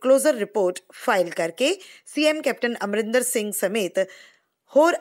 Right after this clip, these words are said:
ਆਰੋਪੀਆਂ ਨੂੰ ਕਲੀਨ ਚਿੱਟ ਦੇ ਦਿੱਤੀ ਸੀ ਅਤੇ ਹੁਣ ਸਾਬਕਾ ਡੀ ਜੀ ਪੀ ਦੀ ਅਰਜ਼ੀ ਵੀ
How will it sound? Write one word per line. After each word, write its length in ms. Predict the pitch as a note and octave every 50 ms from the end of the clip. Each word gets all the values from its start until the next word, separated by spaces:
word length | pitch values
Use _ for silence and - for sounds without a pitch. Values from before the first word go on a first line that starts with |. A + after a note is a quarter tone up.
| -
ਆਰੋਪੀਆਂ 420 | G3 G3+ G#3+ A3+ A3+ C4+ C4 A3+ F#3+
ਨੂੰ 180 | F3 F3+ - _
ਕਲੀਨ 280 | - C#4+ C#4+ C#4+ C#4+ D4
ਚਿੱਟ 240 | - D4 C#4 - -
ਦੇ 220 | - G3 G3 F3+
ਦਿੱਤੀ 280 | D#3 F3 - - G3 F#3
ਸੀ 280 | F#3+ G#3+ F#3+ E3 - - _ _ _ _ - -
ਅਤੇ 160 | F#3 F#3 G#3+
ਹੁਣ 300 | G3+ G#3 A#3+ B3 B3 A#3+ A#3+ - - - - _ _
ਸਾਬਕਾ 480 | - - - D4+ D4 D4 D4+ - E4+ E4
ਡੀ 200 | A#3+ F#3 A#3+ B3
ਜੀ 120 | - D4+
ਪੀ 160 | D4 C#4+ C#4
ਦੀ 140 | B3+ C#4+ C4+
ਅਰਜ਼ੀ 300 | - G3+ G3+ G3 F#3+ A#3
ਵੀ 160 | G#3 A3 A3